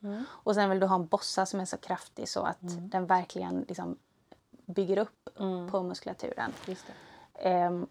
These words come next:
Speaker 2: och så en sån sadel tar ju väldigt mycket plats framför ryttaren, så att jag kan tänka mig att man inte gör det, liksom.
Speaker 1: Just det. Just det.
Speaker 2: Ehm,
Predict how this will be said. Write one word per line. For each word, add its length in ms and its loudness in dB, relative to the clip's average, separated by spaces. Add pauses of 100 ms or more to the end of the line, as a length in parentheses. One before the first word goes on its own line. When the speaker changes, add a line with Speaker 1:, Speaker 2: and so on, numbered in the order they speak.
(140)
Speaker 2:
och 100 -4
så 100 2
en 100 4
sån 200 4
sadel 260 4
tar 220 0
ju 80 2
väldigt 340 2
mycket 260 -8
plats 540 0
framför 420 2
ryttaren, 480 0
så 120 -8
att 60 -6
jag 120 -2
kan 120 -6
tänka 240 -4
mig 80 -4
att 100 -6
man 120 -2
inte 200 -4
gör 280 2
det, 200 -4 (320)
liksom. 260 -4
Speaker 1:
Just 80 -12
det. 80 -12 (420)
Just 200 -14
det. 60 -4
Speaker 2:
Ehm, 380 -6